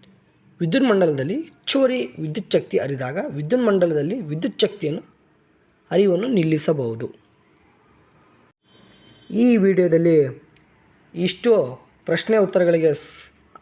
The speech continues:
ಅಧ್ಯಯನ ಮಾಡಿದ್ದು ಸಾಕು. ನೆಕ್ಸ್ಟು ಇನ್ನೂ ಉಳಿದ ಪ್ರಶ್ನೆಗಳಿಗೆ ಪ್ರಶ್ನೋತ್ತರಗಳ ಬಗ್ಗೆ ನಾವು ನೆಕ್ಸ್ಟ್ ವಿಡಿಯೋದಲ್ಲಿ ಅಧ್ಯಯನ ಮಾಡೋಣ. ಅದಕ್ಕೂ ಮುಂಚೆ ಈ ವಿಡಿಯೋ ನಿಮಗೆ ಇಷ್ಟವಾದರೆ ಲೈಕು, ಶೇರು,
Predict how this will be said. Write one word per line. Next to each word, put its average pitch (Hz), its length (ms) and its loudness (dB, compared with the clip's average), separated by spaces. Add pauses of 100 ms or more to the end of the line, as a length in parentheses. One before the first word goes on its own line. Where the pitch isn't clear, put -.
(340)
ಅಧ್ಯಯನ 185 300 0
ಮಾಡಿದ್ದು 165 420 0
ಸಾಕು. 156 460 -4 (340)
ನೆಕ್ಸ್ಟು 185 560 2
ಇನ್ನೂ 185 240 0
ಉಳಿದ 196 200 2 (640)
ಪ್ರಶ್ನೆಗಳಿಗೆ 180 600 2
ಪ್ರಶ್ನೋತ್ತರಗಳ 180 640 0
ಬಗ್ಗೆ 156 380 0
ನಾವು 156 280 2 (500)
ನೆಕ್ಸ್ಟ್ 185 240 -2
ವಿಡಿಯೋದಲ್ಲಿ 175 420 2
ಅಧ್ಯಯನ 156 260 0
ಮಾಡೋಣ. 156 340 -2 (880)
ಅದಕ್ಕೂ 220 260 0
ಮುಂಚೆ 202 300 4 (300)
ಈ 202 40 2
ವಿಡಿಯೋ 185 240 2
ನಿಮಗೆ 175 300 2
ಇಷ್ಟವಾದರೆ 165 600 2 (420)
ಲೈಕು, 190 440 2
ಶೇರು, 185 400 0